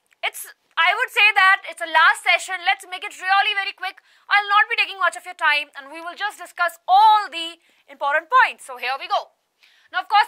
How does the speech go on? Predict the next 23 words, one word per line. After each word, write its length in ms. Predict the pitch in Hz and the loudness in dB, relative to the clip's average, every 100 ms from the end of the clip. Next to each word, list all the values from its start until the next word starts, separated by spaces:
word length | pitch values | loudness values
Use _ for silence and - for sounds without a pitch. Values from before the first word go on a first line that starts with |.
| 466 | 0
I'm 80 | |
sure 240 | 453 359 370 | -2 -4 -2
you 80 | 381 | -2
have 80 | |
heard 240 | 359 330 381 | 2 2 4
about 240 | 370 370 | 2 2
the 80 | 370 | 2
Anthe 320 | 339 359 381 | 0 0 -6
examination. 720 | 370 359 339 349 339 - 285 _ _ _ _ _ _ _ _ _ _ | -2 0 0 -2 -6 -8 -12 _ _ _ _ _ _ _ _ _ _
Right? 240 | 240 285 370 359 | 2 2 2 -4
It's 80 | |
the 80 | 349 | -10
Aakash 800 | 349 302 311 381 415 440 - - _ _ _ _ _ _ _ _ _ _ _ | -2 0 2 4 6 4 -2 -18 _ _ _ _ _ _ _ _ _ _ _
National 1120 | 190 233 285 - - 311 320 311 285 247 208 392 | _ 0 2 2 -4 -8 -2 0 2 0 -4 -4
Talent 480 | 370 403 415 427 | 2 2 2 -2
Hunt 320 | 339 370 403 392 | 0 0 0 -4
Examination. 800 | 302 370 359 349 285 - 226 _ _ _ _ _ | -4 0 0 0 -8 -10 -18 _ _ _ _ _
Now, 160 | - 262 | -20 -18
of 160 | 277 _ | -18 _
course, 240 | 359 415 | -4 -4
it's 160 | 415 - | -6 -14
for 160 | 302 | -14
class 560 | 330 302 302 311 - | -4 0 0 -2 -8